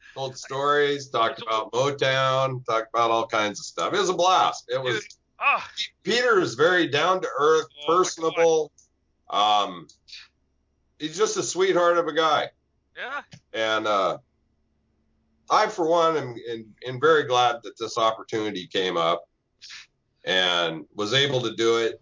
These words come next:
Speaker 1: And I'm especially happy to be able to do it with Andy, because this is something that we wanted. We never thought it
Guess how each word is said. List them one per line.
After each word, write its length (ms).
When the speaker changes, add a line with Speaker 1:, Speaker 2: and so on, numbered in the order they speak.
Speaker 1:
And 400
I'm 180
especially 600
happy 380
to 60
be 160
able 220
to 80
do 180
it 100
with 180
Andy, 400
because 320
this 140
is 200
something 440
that 240
we 160
wanted. 540
We 120
never 260
thought 280
it 120